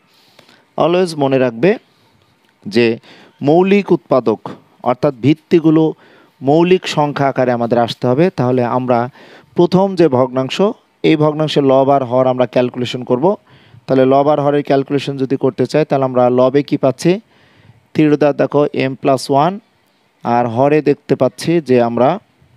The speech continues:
থ্রি যেহেতু ভিত্তে আছে, তাহলে ঘাতের ঘাত গুণ করলে m এর সাথে m গুণ করলে এম স্কয়ার মাইনাস দেখো m পাবো, divided by আমরা কি লিখবো দেখো, লবে আছে নাইন, নাইনের হোস অর্থাৎ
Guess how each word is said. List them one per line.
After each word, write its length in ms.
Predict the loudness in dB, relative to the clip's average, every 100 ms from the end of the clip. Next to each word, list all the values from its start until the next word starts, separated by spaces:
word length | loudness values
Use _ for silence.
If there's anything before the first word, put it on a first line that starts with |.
| _ _ _ _ -20 _ _ _ _ _ _ _
থ্রি 380 | -4 2 2 2 2
যেহেতু 240 | 0 0 0
ভিত্তে 360 | 0 0 0
আছে, 320 | 0 0 -4
তাহলে 380 | -2 0 2 2 -2
ঘাতের 360 | -4 -4 -2 -2
ঘাত 180 | -2 -2
গুণ 260 | -2 -2
করলে 440 | 0 2 2 0 -2
m 40 |
এর 80 | -2
সাথে 300 | -2 -2 -2
m 60 | -2
গুণ 120 | -4 -4
করলে 200 | 0 0
এম 120 | -2
স্কয়ার 360 | -6 -2 0 0
মাইনাস 320 | 0 0 0
দেখো 220 | 0 -2
m 220 | -4 -4 -2
পাবো, 360 | 0 2 0 -2 _ _ _ _ _ -12 0
divided 460 | 2 2 2 -2 0
by 80 | 0 2
আমরা 160 | 0
কি 160 | 0 0
লিখবো 240 | 0 0
দেখো, 340 | -2 -2 -4 -6 -12 _ _ 0
লবে 360 | 2 2 2
আছে 340 | 0 0 -2 0
নাইন, 340 | 0 0 -2
নাইনের 400 | -2 -2 0 0
হোস 320 | 0 -2 -4 -16 _
অর্থাৎ 280 | -4 -2 -4